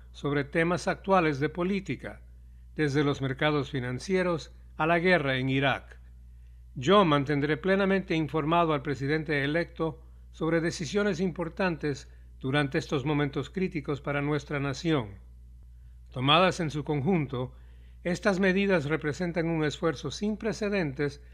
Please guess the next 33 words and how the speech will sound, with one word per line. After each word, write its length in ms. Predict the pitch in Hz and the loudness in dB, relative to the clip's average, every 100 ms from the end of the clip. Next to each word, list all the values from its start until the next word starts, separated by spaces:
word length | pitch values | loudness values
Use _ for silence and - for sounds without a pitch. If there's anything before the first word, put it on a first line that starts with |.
| - - | -20 -8
para 300 | - 139 143 | -2 0 0
asegurar 600 | 143 - 147 143 147 175 170 | -2 -2 -2 2 4 2 2
la 140 | 165 | -2
continuidad 800 | 165 147 160 147 147 147 147 147 | -2 -4 -2 0 0 2 2 0
en 180 | 139 135 | -4 -2
toda 280 | 180 143 | 0 2
la 140 | 131 131 | 0 0
rama 300 | 139 139 139 | -2 -2 -4
ejecutiva. 720 | 131 131 143 185 151 107 110 - - - - - - - - | -4 -8 -8 -2 -2 -4 -12 -20 -20 -20 -20 -20 -20 -12 -2
Una 240 | 214 226 | 2 2
transición 560 | 226 220 220 175 202 196 | 2 0 -2 -2 0 0
exitosa 680 | 185 170 139 165 151 156 | -2 -6 -2 0 0 -2
es 160 | 151 139 | -2 -4
apenas 540 | 143 - 175 175 - - | -4 -4 -2 -2 -4 -6
una 280 | 208 208 160 | -2 2 2
de 100 | 131 | 0
las 180 | 123 120 | -4 -4
muchas 360 | 160 156 147 | -4 -4 -4
tareas 420 | - 139 143 147 - | -2 0 2 0 -2
que 120 | 135 | -4
le 140 | 127 | -2
quedan 360 | - 165 139 127 | 0 0 0 -2
a 40 | |
mi 160 | 131 135 | -2 -2
administración. 960 | 123 135 131 - 139 - 180 147 107 - - - - - - - - - | -2 -4 -4 -4 -6 -2 0 0 -4 -12 -20 -20 -20 -20 -20 -20 -20 -8
Ayer 420 | 120 117 143 160 | -6 2 4 6
aprendimos 560 | 160 156 147 170 170 - | 4 0 0 0 0 0
que 120 | 143 | 0
la 100 | 139 | 0
economía 480 | 135 139 135 156 160 | 0 -2 0 0 0
de 60 | |
Estados 380 | 143 170 165 - | -2 -2 -4 -2
Unidos 480 | 147 165 170 160 | 0 2 0 -2